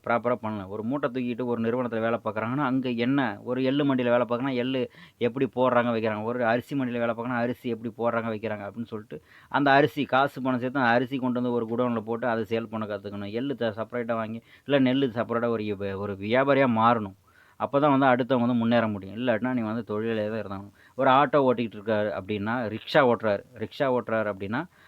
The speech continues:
அடுத்து அவர் ஆட்டோவுக்கு வரணும். ஆட்டோ முடிச்சிட்டாரு, ஆட்டோவிலேருந்து கொஞ்சம் காமிச்சிட்டு காருக்கு வரணும், காருக்கு கொஞ்சம் காமிச்சு ஒரு வேன் போகணும், வேன்லேருந்து ஒரு பஸ்ஸுக்கு வரணும். So, முதலாளிகள் அப்படி தான் வளர்ந்துக்கிட்டு இருக்கிறாங்க. யாருமே எடுத்த உடனே பிறக்கும்போது நான் முதலாளி அப்படின்னு பிறந்து கிடையாது, அவங்க உழைப்பாளி.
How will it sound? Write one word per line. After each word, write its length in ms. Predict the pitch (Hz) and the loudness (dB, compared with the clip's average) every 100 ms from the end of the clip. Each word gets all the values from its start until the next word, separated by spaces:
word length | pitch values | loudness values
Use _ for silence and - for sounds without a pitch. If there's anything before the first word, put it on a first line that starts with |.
| - | -2
அடுத்து 280 | 131 156 156 | 0 4 6
அவர் 300 | 135 131 127 | 8 6 6
ஆட்டோவுக்கு 320 | 131 117 104 | 4 2 0
வரணும். 120 | 95 | 2
ஆட்டோ 320 | 117 143 147 | 4 6 6
முடிச்சிட்டாரு, 420 | 135 120 - 123 117 | 4 2 2 4 6
ஆட்டோவிலேருந்து 500 | 113 135 139 127 127 | 6 6 4 2 2
கொஞ்சம் 220 | 123 110 | 0 0
காமிச்சிட்டு 400 | 117 120 127 139 | -2 -2 -6 0
காருக்கு 500 | 120 131 123 107 98 | 4 4 4 -2 -4
வரணும், 120 | 95 | -4
காருக்கு 420 | 120 131 147 131 | 2 4 4 2
கொஞ்சம் 340 | 135 123 127 135 | -2 -2 -4 -2
காமிச்சு 40 | |
ஒரு 160 | 117 107 | -2 0
வேன் 240 | 120 123 | 0 0
போகணும், 240 | 107 104 | -4 -4
வேன்லேருந்து 440 | 117 131 131 135 110 | -2 0 -2 -4 -2
ஒரு 20 | |
பஸ்ஸுக்கு 420 | 110 104 117 107 | -4 -4 -6 -10
வரணும். 100 | 104 - - - | -10 -16 -20 -20
So, 180 | - 131 | -2 0
முதலாளிகள் 540 | 113 120 147 139 123 110 | 2 4 6 6 4 0
அப்படி 220 | 104 110 | 0 0
தான் 220 | 123 113 | 2 2
வளர்ந்துக்கிட்டு 300 | 113 104 - | 2 -4 -8
இருக்கிறாங்க. 340 | 95 95 95 98 _ _ _ _ | -10 -8 -10 -12 _ _ _ _
யாருமே 460 | 98 110 131 139 127 | -2 2 4 2 0
எடுத்த 280 | 113 120 | -2 -2
உடனே 180 | 117 123 | -4 -4
பிறக்கும்போது 460 | 117 113 117 117 117 | -2 -2 -2 -2 -2
நான் 120 | 107 | -4
முதலாளி 480 | 104 110 110 107 98 | -2 0 0 -2 -6
அப்படின்னு 240 | 101 98 | -10 -12
பிறந்து 300 | 95 101 95 | -10 -10 -10
கிடையாது, 280 | 98 104 104 | -12 -10 -8
அவங்க 140 | 98 | -4
உழைப்பாளி. 360 | 107 113 107 | -2 -2 -4